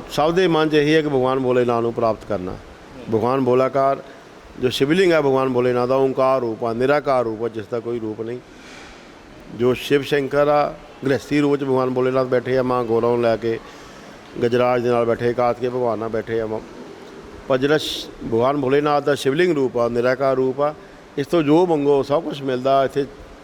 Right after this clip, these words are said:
ਚੁਰਾਸੀ ਕੋਟੀ ਦੇਵਤਾ ਵੀ ਆ, ਬ੍ਰਹਮਾ ਵਿਸ਼ਨੂੰ ਮਹੇਸ਼ ਵੀ ਬੈਠੇ ਆ, ਹਰ ਮੁਰਾਦ ਪੂਰੀ ਹੁੰਦੀ ਆ। ਤੇ ਇੱਕ ਵਾਰ ਫਿਰ ਬਿਲ ਟੀ ਵੀ ਦਾ ਇੱਥੇ ਮੰਦਿਰ ਆਇਆ ਤੇ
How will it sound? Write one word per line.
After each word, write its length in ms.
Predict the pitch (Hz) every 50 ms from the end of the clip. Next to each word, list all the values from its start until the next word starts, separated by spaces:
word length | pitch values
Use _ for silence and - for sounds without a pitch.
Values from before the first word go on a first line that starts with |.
| - - -
ਚੁਰਾਸੀ 340 | 143 143 139 - 135 143
ਕੋਟੀ 240 | 131 139 131 143 143
ਦੇਵਤਾ 380 | 131 131 131 123 117 - 143 143
ਵੀ 180 | 131 131 139
ਆ, 80 | 139 139
ਬ੍ਰਹਮਾ 280 | 131 131 127 127 131 135
ਵਿਸ਼ਨੂੰ 300 | 127 131 113 123 131 127
ਮਹੇਸ਼ 220 | 135 120 101 92 113
ਵੀ 80 | 131
ਬੈਠੇ 340 | 131 127 113 110 117 123 127
ਆ, 120 | 131 139 - - - - - - - - - - - - - -
ਹਰ 120 | 139 160 165
ਮੁਰਾਦ 280 | 156 147 143 143 139
ਪੂਰੀ 280 | 135 139 139 135 139 143
ਹੁੰਦੀ 220 | 135 135 139 147
ਆ। 140 | 151 151 151 147 - - - - -
ਤੇ 80 | 143 135
ਇੱਕ 120 | 131 -
ਵਾਰ 100 | 143 131
ਫਿਰ 260 | - 131 135 139 139 139 - - - - - - - - 131
ਬਿਲ 180 | 123 139 151
ਟੀ 140 | 151 151 147
ਵੀ 100 | 143 143
ਦਾ 80 | 143 135
ਇੱਥੇ 200 | 131 - 135 131
ਮੰਦਿਰ 300 | 123 123 123 120 135 135
ਆਇਆ 260 | 135 131 131 127 127
ਤੇ 200 | 123 135 135 127